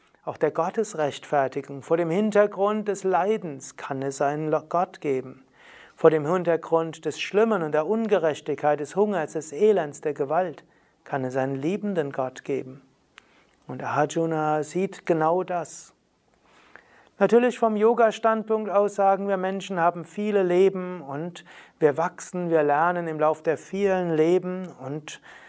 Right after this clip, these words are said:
letztlich kommen wir so zur Erfahrung Gottes, indem wir in vielen Leben wachsen.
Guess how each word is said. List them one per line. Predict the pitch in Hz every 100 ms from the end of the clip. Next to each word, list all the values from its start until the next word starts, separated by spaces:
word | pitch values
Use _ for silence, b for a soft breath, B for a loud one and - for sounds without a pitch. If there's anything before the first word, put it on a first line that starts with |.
| B B -
letztlich | 147 147 - 151 139 -
kommen | 160 170 160
wir | 165
so | 160 175 202 156 120 - -
zur | - 160
Erfahrung | 156 139 147 151 147 151
Gottes, | 143 147 - 180 -
indem | 170 170 180
wir | 175 170
in | 185
vielen | 180 - 220 220 175 156 147
Leben | 143 143 135 135 131
wachsen. | 120 - - 131